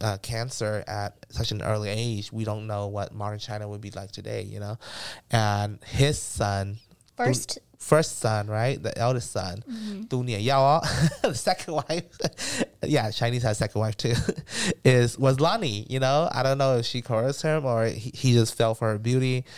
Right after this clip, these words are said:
Speaker 1: But
Speaker 2: Don't say that. <laughs> That's like
Speaker 1: <laughs>
Speaker 2: falling into the stereotype.
Speaker 1: <laughs> I don't know. Yeah, but then, yeah, they, they were married and, you know.
Speaker 2: But it was not uncommon for men to take multiple wives at
Speaker 1: Yes,
Speaker 2: this time.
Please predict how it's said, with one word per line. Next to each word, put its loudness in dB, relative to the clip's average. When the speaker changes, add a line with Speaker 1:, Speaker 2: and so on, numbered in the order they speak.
Speaker 1:
But 8
Speaker 2:
Don't 8
say 6
that. 8
<laughs> 6
That's 10
like 8
Speaker 1:
<laughs> 0
Speaker 2:
falling 6
into 6
the 8
stereotype. 4
Speaker 1:
<laughs> -2
I 0
don't 4
know. 2
Yeah, 4
but 4
then, 4
yeah, 4
they, 0
they 2
were 6
married 0
and, 2
you 0
know. 2
Speaker 2:
But 6
it 4
was 2
not 4
uncommon -4
for 0
men -2
to -8
take -6
multiple -6
wives -6
at 0
Speaker 1:
Yes, 0
Speaker 2:
this -8
time. -8